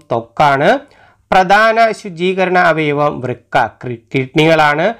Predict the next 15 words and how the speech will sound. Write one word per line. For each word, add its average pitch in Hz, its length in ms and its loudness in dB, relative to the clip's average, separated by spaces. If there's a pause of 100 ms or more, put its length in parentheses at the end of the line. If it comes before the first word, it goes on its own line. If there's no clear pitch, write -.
(320)
മനുഷ്യഹൃദയത്തിന് 175 920 -2 (260)
ആകെ 131 260 0 (300)
നാല് 156 480 2 (140)
വാൽവുകളാണുള്ളത്, 139 1160 -2 (200)
അതുപോലെ 120 320 -4
തന്നെ 185 120 0 (120)
നാല് 123 400 2 (220)
അറകളുമുണ്ട്. 135 680 0 (680)
ഏറ്റവും, 147 360 0 (400)
മനുഷ്യ 156 300 -2
ശരീരത്തിലെ 185 420 2
ഏറ്റവും 175 300 -2
കടുപ്പമേറിയ 165 580 -2 (120)
ഭാഗം 147 280 0 (140)
പല്ലിലെ 123 380 -4